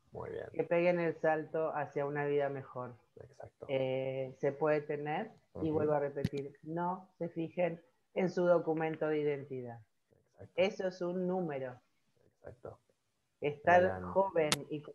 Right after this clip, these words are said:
Speaker 2: ganas es de aquí y de aquí.
Speaker 1: Exacto.
Speaker 2: Nada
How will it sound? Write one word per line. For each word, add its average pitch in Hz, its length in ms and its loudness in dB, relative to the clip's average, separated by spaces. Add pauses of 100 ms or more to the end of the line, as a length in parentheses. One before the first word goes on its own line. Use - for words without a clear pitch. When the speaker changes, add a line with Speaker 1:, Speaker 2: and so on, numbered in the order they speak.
Speaker 2:
ganas 196 420 4 (1000)
es 127 60 -18
de 123 100 -4
aquí 269 400 -6 (300)
y 143 140 -4
de 127 140 0
aquí. - 140 -8 (580)
Speaker 1:
Exacto. - 340 -12
Speaker 2:
Nada 151 220 -4